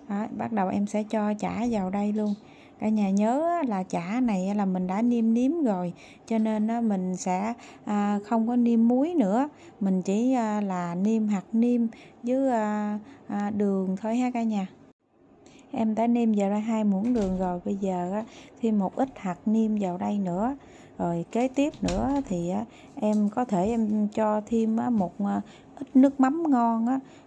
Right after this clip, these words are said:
à, vô cho cái nước, à, súp của mình nó sẽ thơm ngon hơn. Đó, bây giờ em sẽ cho vào một ít thôi nghe cả nhà.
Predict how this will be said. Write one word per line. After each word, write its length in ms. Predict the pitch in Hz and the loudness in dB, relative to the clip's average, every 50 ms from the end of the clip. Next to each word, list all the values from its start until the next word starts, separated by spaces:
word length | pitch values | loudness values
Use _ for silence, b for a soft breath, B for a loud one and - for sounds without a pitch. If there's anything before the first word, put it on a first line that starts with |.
| B | B
à, 160 | - 208 208 214 208 | -4 0 2 2 4
vô 200 | 220 220 214 214 214 | 4 2 2 0 0
cho 180 | 226 220 208 | -2 -2 -2
cái 140 | 208 220 240 | -2 0 2
nước, 340 | 240 247 262 285 320 - - | 2 4 4 2 0 -2 -2
à, 340 | 240 220 214 214 208 208 208 202 208 208 B B B B B | -2 0 0 2 2 2 2 0 -2 -4 B B B B B
súp 240 | - - 269 269 - | -4 -4 -4 0 2
của 80 | 262 | 4
mình 300 | 240 226 208 190 175 175 | 4 4 4 2 2 0
nó 140 | 180 208 240 | 0 -2 -2
sẽ 300 | - - 202 185 214 240 247 - | -2 -2 -2 -2 -2 -4 -4 -2
thơm 340 | 254 247 240 240 233 233 | 0 2 2 4 2 2
ngon 240 | 240 240 240 240 240 | 2 0 0 -2 -2
hơn. 300 | 233 240 240 233 240 226 214 B B B B B B B B - - - - - - - | 0 0 0 0 0 -2 -4 B B B B B B B B -20 -20 -20 -20 -20 -14 -8
Đó, 220 | 214 190 202 214 214 - | -6 -4 -4 -4 -2 -2
bây 100 | 226 208 | -2 0
giờ 80 | 202 | 0
em 200 | 190 185 190 190 190 | 0 0 -2 -2 -4
sẽ 140 | - 202 214 | -2 -4 -4
cho 240 | 208 - 220 214 214 208 | -4 -2 -2 -2 0 0
vào 260 | 202 190 180 180 180 | -2 -2 -2 -2 -2
một 160 | 180 180 180 | -2 -2 -2
ít 140 | 202 240 302 302 - | -2 -2 -4 -2 -2
thôi 100 | 254 240 | -2 0
nghe 140 | 233 226 220 | 0 0 0
cả 140 | 220 226 | -2 -2
nhà. 280 | 233 233 220 196 185 185 | 0 0 0 0 -2 -4